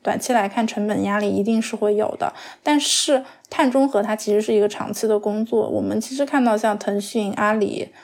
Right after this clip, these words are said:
都有在去采购绿电，对他们来说就没有成本嘛，就肯定也还是有的嘛。所以企业需要在这个时间去意识到，我们短期的成本要从长期的碳中和工作上去看，早一点去转型，其实是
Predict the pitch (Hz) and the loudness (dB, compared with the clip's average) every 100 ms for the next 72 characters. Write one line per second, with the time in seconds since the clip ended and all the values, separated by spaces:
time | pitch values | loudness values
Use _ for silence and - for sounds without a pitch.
0 | - 294 339 294 - 190 196 - 202 - | -4 2 2 2 2 0 0 -2 -2 -2
1 | - 208 208 208 214 208 247 262 269 277 | -2 2 2 2 0 -2 0 0 0 2
2 | 233 220 - 226 226 220 196 214 240 240 | 2 2 2 0 2 0 2 4 2 0
3 | 208 220 202 - - - - - - 190 | 0 0 0 -2 -6 -8 -12 -8 -4 -2
4 | - 208 254 240 - - - 285 240 - | 0 2 4 4 2 -4 0 0 0 -2
5 | - - - - 220 254 247 202 - - | -4 -8 -8 -4 0 2 4 2 -2 -20
6 | _ _ - - 208 233 - 294 294 294 | _ _ -12 0 2 2 2 0 2 2
7 | 285 302 254 - 202 226 254 262 262 247 | 2 2 0 0 -2 0 0 0 -2 -2
8 | 311 277 - 208 185 - 202 - - - | 0 -2 -2 -2 0 2 2 0 -2 -4
9 | 98 254 254 208 - - - 285 254 - | -6 -8 -4 -2 -2 -6 0 0 0 -4
10 | 190 220 233 - 254 226 220 202 208 - | -2 0 0 -2 0 0 0 -4 -6 -4
11 | - 202 202 277 262 226 - - 240 226 | -4 -4 -2 0 2 0 -2 -4 -2 2
12 | 240 254 196 233 254 285 233 - 220 - | 0 2 -2 0 0 0 -2 -2 -6 -8
13 | 214 - 277 - - - - 214 - 294 | -8 -4 -4 -6 -20 -20 -2 0 2 2
14 | 262 208 240 208 - - 165 160 - 208 | 2 0 -2 -2 -4 -6 -6 -4 0 0
15 | 240 - 254 214 | 0 -2 0 0